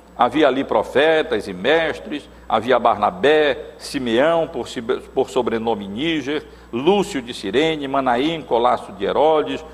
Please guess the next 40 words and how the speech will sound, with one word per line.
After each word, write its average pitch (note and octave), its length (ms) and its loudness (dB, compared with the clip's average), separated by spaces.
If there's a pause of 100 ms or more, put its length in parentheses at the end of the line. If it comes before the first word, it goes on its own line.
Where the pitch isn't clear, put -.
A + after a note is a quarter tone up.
(140)
o C#3 100 -4
tetrarca D3+ 880 0 (400)
e D#3 280 -2
várias G#3 400 2
outras G3+ 260 0
pessoas G#3 580 2 (400)
que G#3+ 320 -4
eram, A3 540 0
faziam F3 260 0
parte E3+ 380 0
ali D#3 240 -2
da D#3 140 0
liderança D#3 640 -2
da B2+ 100 -4
igreja A#2+ 360 -2
de D3 60 -6
Antioquia. D#3+ 500 -4
E C4 100 0
é D4+ 60 2
possível A3 500 -2 (320)
que - 80 -8
o G#3+ 80 4
apóstolo F#3+ 460 0
Paulo E3 320 0
esteja D#3 340 -6
aqui D3+ 220 -10
escrevendo B2+ 440 -6
essa E3+ 200 -2
carta, F3+ 500 0 (380)
e D#3 60 0
lembrando F#3+ 460 4
que F#3+ 80 2
ele G3+ 120 0
não G3+ 120 0
estava, F#3+ 400 0
num G#3 120 -2
certo F3 260 -2
sentido, G3+ 340 -10
escrevendo A#3 440 -2
sozinho. G3+ 600 -2